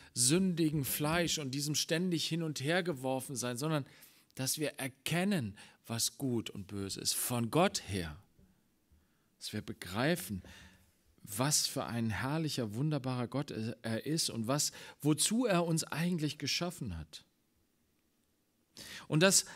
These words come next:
hat er auf die steinernen Tafeln geschrieben. Lass uns mal kurz einmal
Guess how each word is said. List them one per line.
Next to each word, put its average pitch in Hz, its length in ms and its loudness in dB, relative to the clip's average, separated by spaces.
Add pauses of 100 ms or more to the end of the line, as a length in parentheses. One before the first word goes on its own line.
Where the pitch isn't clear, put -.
hat 190 220 6
er 196 140 6
auf 180 200 4
die 190 140 0
steinernen 202 800 2
Tafeln 180 560 -2
geschrieben. 90 720 -6 (1700)
Lass 156 180 4
uns 170 120 4
mal 160 140 6
kurz 175 380 2
einmal 160 460 4